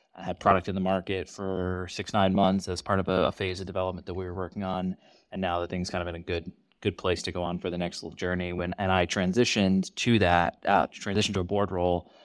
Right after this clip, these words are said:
uh, in that company about two months ago, a company called Farther Farms. Uh, transitioned to a board role about two months ago after the Series B closed to be full-time on my early stage investing activities, which kind of started like a lot of founders as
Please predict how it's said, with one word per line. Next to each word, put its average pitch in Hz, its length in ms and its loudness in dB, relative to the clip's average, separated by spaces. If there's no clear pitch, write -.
uh, 90 240 0
in 95 100 0
that 92 220 2
company 92 420 0
about 90 420 0
two 104 240 -6
months 117 260 -4
ago, 135 180 0
a 120 60 -4
company 87 260 -6
called 87 180 -4
Farther 82 220 -2
Farms. 95 480 -2
Uh, 87 200 0
transitioned 107 460 4
to 101 80 4
a 92 40 4
board 98 260 2
role 95 200 8
about 90 240 2
two 110 140 -2
months 101 240 0
ago 95 400 6
after 92 160 0
the 92 80 -4
Series 90 260 -4
B 90 140 -6
closed 90 540 0
to 90 600 -4
be 95 140 -6
full-time 95 640 6
on 92 240 2
my 90 140 0
early 92 200 2
stage 90 240 -8
investing 90 360 -10
activities, 87 520 -10
which - 300 -8
kind 123 80 0
of 110 60 2
started 120 460 10
like 101 180 4
a 98 60 2
lot 101 220 6
of 95 120 0
founders 92 720 -4
as 90 540 -4